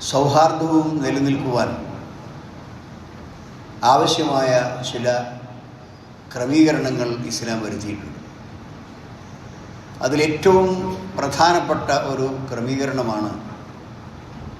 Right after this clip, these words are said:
ഒരു മുസ്ലിം മറ്റൊരു മുസ്ലിമിനെ കണ്ടുമുട്ടിയാൽ സലാം പറയുക എന്നത്. "അസ്സലാമു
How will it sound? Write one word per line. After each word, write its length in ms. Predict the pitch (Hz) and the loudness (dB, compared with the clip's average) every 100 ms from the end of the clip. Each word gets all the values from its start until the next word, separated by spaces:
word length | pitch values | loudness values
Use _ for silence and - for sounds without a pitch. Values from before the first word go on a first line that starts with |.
| - - - - - 131 | -14 -16 -16 -16 -8 0
ഒരു 100 | 139 131 | 0 2
മുസ്ലിം 360 | 131 160 160 151 151 139 127 | 2 6 6 6 2 0 0
മറ്റൊരു 360 | 127 156 143 143 135 | 2 0 0 0 -2
മുസ്ലിമിനെ 540 | 123 - 143 143 135 131 135 120 | -2 -2 0 0 0 0 -2 -2
കണ്ടുമുട്ടിയാൽ 640 | 117 131 120 131 117 113 117 - - - - - - - - - - - | -2 -2 -2 -2 0 0 -2 -6 -12 -14 -14 -16 -16 -16 -16 -16 -6 0
സലാം 340 | 139 143 170 175 - | 4 6 6 4 2
പറയുക 360 | 127 127 123 113 113 | 2 4 2 2 0
എന്നത്. 240 | - - - - | -2 -8 -8 -8
"അസ്സലാമു 460 | - 127 139 143 | -4 2 4 4